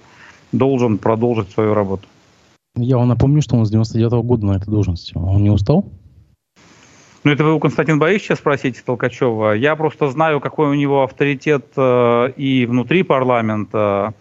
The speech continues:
Speaker 1: а, и за его пределами. И с моей точки зрения, сегодня, ну, вот, э, в сегодняшней ситуации менять, э, его на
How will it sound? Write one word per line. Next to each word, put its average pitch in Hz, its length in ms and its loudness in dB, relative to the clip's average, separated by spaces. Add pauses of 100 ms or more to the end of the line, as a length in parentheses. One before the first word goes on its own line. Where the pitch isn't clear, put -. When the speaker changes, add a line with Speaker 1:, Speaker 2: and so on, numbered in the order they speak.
(400)
Speaker 1:
а, 107 560 0
и 120 540 0
за 107 140 -2
его 123 260 2
пределами. 113 1040 0 (100)
И 113 260 -2
с - 140 -8
моей 139 160 2
точки 123 320 -4
зрения, 117 680 2 (480)
сегодня, 120 960 0 (160)
ну, 127 380 -4
вот, 117 240 -2
э, 113 300 -2 (280)
в - 80 0
сегодняшней 120 480 -2
ситуации 113 920 -2 (400)
менять, 120 560 0
э, 113 880 0
его 117 500 0 (240)
на 120 600 0